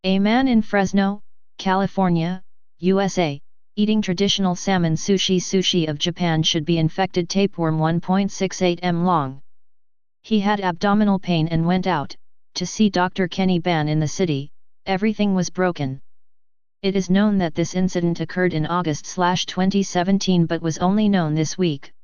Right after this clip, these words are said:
when Mister Ban talked about it in a health and medical program.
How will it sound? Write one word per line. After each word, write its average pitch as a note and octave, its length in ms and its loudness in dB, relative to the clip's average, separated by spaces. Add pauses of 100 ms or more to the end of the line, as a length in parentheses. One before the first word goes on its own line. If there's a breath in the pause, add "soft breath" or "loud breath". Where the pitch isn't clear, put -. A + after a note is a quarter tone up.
(240)
when F3+ 180 2
Mister F#3+ 320 0
Ban F3 320 2
talked F3 320 -2
about D#3+ 260 0
it D#3+ 100 -2
in E3 80 0
a D#3+ 80 0
health D#3 320 0
and D#3 120 2
medical F3+ 380 0
program. D3 640 -2